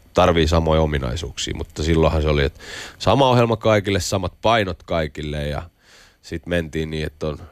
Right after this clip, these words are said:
alaselässä vieläkin kulumat ja madaltumat tuntee vieläkin, että silloin on kyykattu.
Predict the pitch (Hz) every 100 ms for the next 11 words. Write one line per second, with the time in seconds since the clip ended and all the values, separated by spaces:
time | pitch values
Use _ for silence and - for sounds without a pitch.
0 | - 82 80 78 76 80 82 78 73 82
1 | - _ _ - 76 67 - 57 - _
2 | _ - - - - - 78 73 73 69
3 | - - 82 78 71 76 85 98 80 90
4 | 78 80 - - 69 76 73 90 85 -
5 | _